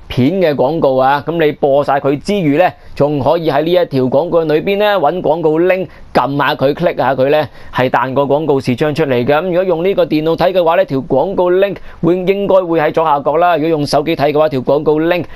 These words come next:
係會喺右上角嘅。好啦，咁今日呢，就係咁上下先啦。咁記得你要訂閱我頻道啊。咁我哋聽日再見啦。聽日會講到呢，就係曼聯，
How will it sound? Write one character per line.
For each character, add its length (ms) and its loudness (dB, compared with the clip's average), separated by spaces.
係 220 0
會 100 2
喺 100 2
右 220 0
上 220 -2
角 220 2
嘅。 180 0
好 100 2
啦， 200 4
咁 100 0
今 100 4
日 160 0
呢， 220 4
就 120 0
係 160 0
咁 140 -2
上 180 2
下 120 2
先 200 -2
啦。 120 0
咁 120 -4
記 120 0
得 120 2
你 80 2
要 60 2
訂 240 0
閱 160 0
我 180 0
頻 240 -2
道 180 2
啊。 380 2
咁 80 0
我 140 0
哋 220 2
聽 160 -2
日 120 0
再 180 0
見 240 0
啦。 320 0
聽 100 0
日 120 0
會 160 0
講 200 0
到 140 2
呢， 220 4
就 80 0
係 340 0
曼 320 0
聯， 320 0